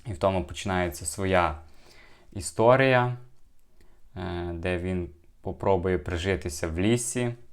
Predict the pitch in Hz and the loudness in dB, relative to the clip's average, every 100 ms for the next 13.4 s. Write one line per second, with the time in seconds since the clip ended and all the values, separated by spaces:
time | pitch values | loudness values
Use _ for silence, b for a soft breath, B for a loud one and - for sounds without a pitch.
0 | - - - - b b b b b b | -20 -20 -20 -20 b b b b b b
1 | b b - - - - 95 98 98 98 | b b -18 -18 -16 -8 -4 -2 -2 -2
2 | 98 95 92 92 87 98 101 - - 92 | 0 0 -2 -2 4 6 6 0 -2 0
3 | 92 104 98 - - 92 87 87 87 90 | 2 2 0 -2 0 2 2 0 -2 -2
4 | 95 90 85 95 87 85 80 90 110 113 | -2 -4 -4 -4 -4 -4 -2 2 2 0
5 | - 95 101 90 98 90 87 - - 98 | -4 -4 -2 -2 -2 0 -2 -4 -2 -4
6 | - 92 87 - 82 80 90 101 104 98 | 0 -2 -2 -4 -6 -2 4 4 4 2
7 | 101 98 b b b b b b b - | -4 -4 b b b b b b b -20
8 | - - - - - - - - - - | -20 -20 -20 -20 -20 -20 -20 -20 -20 -20
9 | - - - - - 92 90 87 - 95 | -20 -20 -20 -4 2 2 2 -2 2 2
10 | 92 85 87 98 110 110 - 101 95 90 | 4 2 2 6 4 4 -2 2 2 4
11 | 98 98 95 92 90 87 95 92 - 90 | 6 6 4 -2 -2 0 -2 -2 2 2
12 | 87 110 110 - - 104 98 101 - 104 | 6 6 6 4 0 6 6 6 4 4
13 | 101 101 92 104 | 4 4 4 4